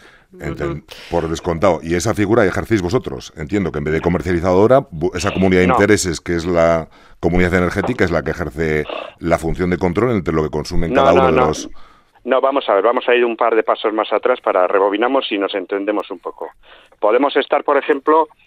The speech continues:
Speaker 3: eh, con una operadora que no es Iberdrola. O sea, no hay que confundir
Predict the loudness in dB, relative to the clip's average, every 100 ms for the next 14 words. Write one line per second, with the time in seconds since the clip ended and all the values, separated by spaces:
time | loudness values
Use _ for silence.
0 | -20 _ _ -2 2 4 4 4 2 0
1 | -6 _ -20 _ -4 0 0 0 2 2
2 | 4 2 0 -2 -2 0 -2 -2 0 0
3 | 0 -2 -8 _ _ -4 0 2 0 0
4 | -2 2 0 0 -2 -4 0 0 -2